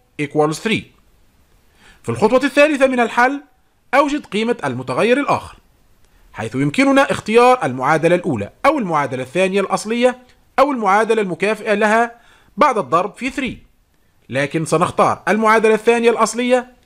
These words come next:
لأنها أبسط معادلة. بعد التعويض عن y ب three سنجد أن x plus six equals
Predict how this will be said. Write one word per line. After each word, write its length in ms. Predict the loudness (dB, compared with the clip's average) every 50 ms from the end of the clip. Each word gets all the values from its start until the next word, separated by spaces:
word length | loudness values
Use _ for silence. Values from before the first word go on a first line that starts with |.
| _ -12
لأنها 500 | -10 -6 -4 -2 -2 0 0 0 0 0
أبسط 300 | 0 2 2 0 2 2
معادلة. 360 | 2 2 2 2 -2 -8 -18 _ _ _ _ _ _ _ _ _ _ _ _ _ _ _ _ _ _ _ _ _ -4
بعد 200 | -2 0 0 0
التعويض 600 | -2 0 2 2 2 2 2 2 2 0 0 -4 -6 -4
عن 180 | -2 0 2
y 240 | 4 4 4 2 0 -6 -10 -12
ب 100 | -12 -8
three 440 | -6 -4 -4 -4 -4 -6 -6 -10 _ _ _ _ _ _ _ _
سنجد 440 | -2 2 4 4 4 4 2 0 -6
أن 440 | -6 -6 -6 -4 -4 -4 -4 -4 -6 -8 _ _ _ _ -2
x 260 | -2 -2 -4 -6 -10
plus 440 | -8 -6 -6 -6 -6 -6 -6 -4 -2
six 420 | -2 -2 -2 -6 -10 -8 -6 -8 -6
equals 360 | -2 2 2 2 2 2